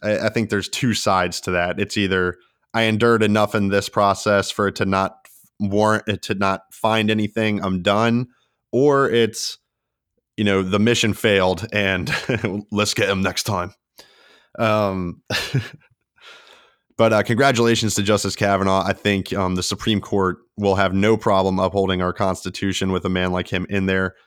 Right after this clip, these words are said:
Uh, his record speaks for itself, and I think we've made a good choice. And, uh, I definitely want to salute the Democrats that actually,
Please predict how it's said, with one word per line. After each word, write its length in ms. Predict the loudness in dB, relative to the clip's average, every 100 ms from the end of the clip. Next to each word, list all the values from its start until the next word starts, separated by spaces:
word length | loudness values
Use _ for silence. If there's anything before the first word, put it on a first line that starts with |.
| _ _ -4
Uh, 520 | -2 0 -2 -4 -4
his 240 | -2 -4 0
record 420 | 0 0 -2 -6
speaks 520 | -6 -4 -4 -6 -12
for 340 | -4 -2 0
itself, 640 | -2 -6 -6 -2 0 -2 -6 _ _ _ -8
and 560 | -4 -2 -2 -4 -8 -12 _ -8
I 40 |
think 180 | -6 -4
we've 180 | -4 -2
made 380 | -2 -2 -6 -8
a 220 | -8 -8 -16 _ _ _ -2
good 240 | -2 -2
choice. 540 | -4 -2 -2 -2 -6 -6
And, 320 | -2 -2 -2
uh, 340 | -2 -2 -2 -6 _ _ _ _ -6
I 80 | -2
definitely 400 | -2 -2 -2 -2
want 300 | -2 -4 -6
to 400 | -6 -4 -4 -4
salute 360 | -4 -2 -2
the 80 | -4
Democrats 600 | -4 -6 -4 -4 -4 -4
that 120 | -4
actually, 540 | -2 -4 -4 -4 -4